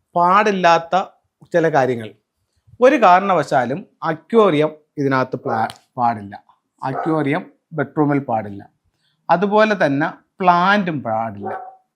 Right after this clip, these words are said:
അക്വേറിയവും ഇതും പ്ലാന്റും പാടില്ല. ക്യാഷ് നമുക്ക് എവിടെ വെക്കാം? സൗത്ത് വെസ്റ്റിൽ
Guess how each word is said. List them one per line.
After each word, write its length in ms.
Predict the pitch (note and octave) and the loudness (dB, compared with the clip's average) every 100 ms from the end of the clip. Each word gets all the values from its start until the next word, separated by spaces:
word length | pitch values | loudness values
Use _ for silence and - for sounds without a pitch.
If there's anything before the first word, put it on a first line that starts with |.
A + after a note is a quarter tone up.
| - - | -12 -12
അക്വേറിയവും 600 | - F3+ E3+ E3 F3 C4 _ _ _ C#3 | -10 -6 -6 -4 -6 -8 _ _ _ -12
ഇതും 180 | C#3 G#3 - _ | -10 -10 -14 _
പ്ലാന്റും 400 | C#3+ B2+ C3 G#3+ A3+ - | -6 -6 -6 -10 -12 -10
പാടില്ല. 340 | G#2+ F#2 F#2 - _ _ _ _ _ _ _ _ _ _ - | -10 -10 -20 -20 _ _ _ _ _ _ _ _ _ _ 2
ക്യാഷ് 440 | F3 F#3+ A3 - B3 - | 6 6 4 -2 -4 0
നമുക്ക് 220 | G3+ F#3+ F#3 | -2 0 0
എവിടെ 160 | F3 F#3 | 0 0
വെക്കാം? 240 | D#3 D#3 D3+ - - | 0 0 -2 -6 0
സൗത്ത് 380 | E3+ E3+ F3 A3 | 4 4 2 -4
വെസ്റ്റിൽ 280 | F#3+ - G3 | -6 -6 -6